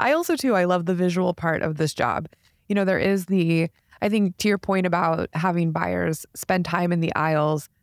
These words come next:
there's a, there can be a really big disconnect between the Excel sheet that a broker sent you and actually seeing something on shelf. So I totally appreciate that perspective. Um, all right. Well, if you had one piece of advice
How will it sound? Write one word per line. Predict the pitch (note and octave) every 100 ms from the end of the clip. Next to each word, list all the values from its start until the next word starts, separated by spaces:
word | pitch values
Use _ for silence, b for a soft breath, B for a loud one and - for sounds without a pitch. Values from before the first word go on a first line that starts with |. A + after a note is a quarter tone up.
| _
there's | A3+ C#4+
a, | G4 G4
there | E4+
can | F#4
be | F#4
a | F#4
really | F#4+ F4
big | F4 -
disconnect | F#4 - C#4+ F3+ E3
between | F3+ F#3 F3+
the | F3
Excel | F#3+ - - F3+ F3+
sheet | - F3+ F3
that | F#3+
a | F3
broker | F3 F#3 E3 E3
sent | - E3+ -
you | E3
and | - -
actually | D#3+ E3 - D#3+
seeing | D#3+ F3 E3+ E3
something | E3 D#3 D#3+ D#3
on | C#3+ D3
shelf. | - - - -
So | - - - F#3 -
I |
totally | G3+ B3 A#3+
appreciate | A#3+ C4 - E3+ D#3+
that | F#2+
perspective. | E3 - - - - F3+ _ _ _ _ _ _ _ _ _ -
Um, | D4+ D#4 -
all | E4
right. | A#4+ B4
Well, | A#3 E4 G4+ A4+ -
if | - C4
you | C#4 E4+ A4+
had | E4 A#3+ A#3+ C4 - -
one | A3 G3+ A3 D#4 F#4
piece | - D#4+ -
of | C#4+
advice | C#4+ F#3+ F#3 A3+ C4 -